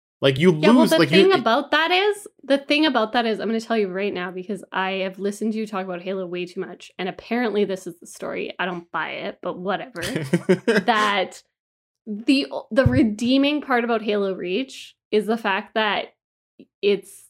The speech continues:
Speaker 2: a loop into the first game, and you
Speaker 1: Yeah.
Speaker 2: know what happens in the first game, so
Speaker 1: Yeah.
Speaker 2: you know it's gonna be okay.
Speaker 1: Yeah.
Speaker 2: Like, you know it's sad, and it sucks, and it's very devastating, but you're also know Master Chief's on his way.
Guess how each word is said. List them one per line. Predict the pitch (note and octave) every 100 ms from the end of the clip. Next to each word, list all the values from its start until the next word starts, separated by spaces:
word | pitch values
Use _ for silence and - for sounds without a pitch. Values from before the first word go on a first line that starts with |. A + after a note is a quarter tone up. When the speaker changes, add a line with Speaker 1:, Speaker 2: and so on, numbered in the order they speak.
| _
Speaker 2:
a | G3+
loop | G#3 F#3 G#3 G3+
into | - F#3+ F3+
the | F#3
first | F#3 F#3 F3+
game, | - F#3 F3 -
and | F#3+
you | F#3
Speaker 1:
Yeah. | F#3+
Speaker 2:
know | F#3+ F#3+
what | F#3
happens | F#3+ G3 A3+ G#3
in | F#3
the | F3+
first | - E3+ -
game, | F3+ F3
so | G#3
Speaker 1:
Yeah. | G#3+
Speaker 2:
you | A3
know | G#3+ G#3 G#3+
it's | A3+ A3+
gonna | A3 G#3
be | F#3 F#3
okay. | - - F3 - _ _ _ _ _ _ _ _ _ _ _ -
Speaker 1:
Yeah. | A2 - _
Speaker 2:
Like, | A3+ A3+ A3+
you | B3
know | A#3+ G#3+ C4
it's | B3 -
sad, | G#3+ G3 A#3
and | G#3+
it | G3+ -
sucks, | - G#3 A#3 A#3 -
and | G#3+ G#3
it's | F#3+ - F#3+ -
very | F3 G3+ G#3+
devastating, | G#3 E3+ G3 - A#3 B3+ C#4 D#4 E4+ _ _ _ _ _ _ _ _ _ _ -
but | A#3
you're | A3 G#3 A3+ G#3+ G3 - _ _ _
also | G#3+ G#3+ A#3+
know | A3
Master | G#3 F#3 -
Chief's | F#3 G#3 F#3+
on | F3+ F3+
his | F#3+
way. | -